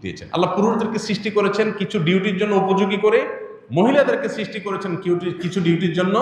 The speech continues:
উপযোগী করে। এখন যদি আপনি মহিলা থেকে পুরুষেরটা, পুরুষের থেকে মহিলারটা আশা করেন, তাহলে সেটা হবে বোকামি। প্রত্যেককে আল্লাহ তাআলা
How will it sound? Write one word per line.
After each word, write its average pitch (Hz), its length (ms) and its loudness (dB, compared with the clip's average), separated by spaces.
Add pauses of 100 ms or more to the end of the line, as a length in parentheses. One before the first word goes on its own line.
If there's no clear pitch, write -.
(1040)
উপযোগী 127 400 -2
করে। - 300 -10 (1040)
এখন 196 220 2
যদি 226 200 0
আপনি 170 500 -2 (460)
মহিলা 208 320 4
থেকে 214 240 -2
পুরুষেরটা, 202 520 -2
পুরুষের 196 420 -2
থেকে 196 160 -2
মহিলারটা 185 520 2 (380)
আশা 196 300 -4
করেন, 120 380 0 (1160)
তাহলে 120 260 2
সেটা 131 260 -4
হবে 131 160 -2
বোকামি। 101 500 -2 (960)
প্রত্যেককে 175 680 0
আল্লাহ 156 220 -2
তাআলা 147 560 -2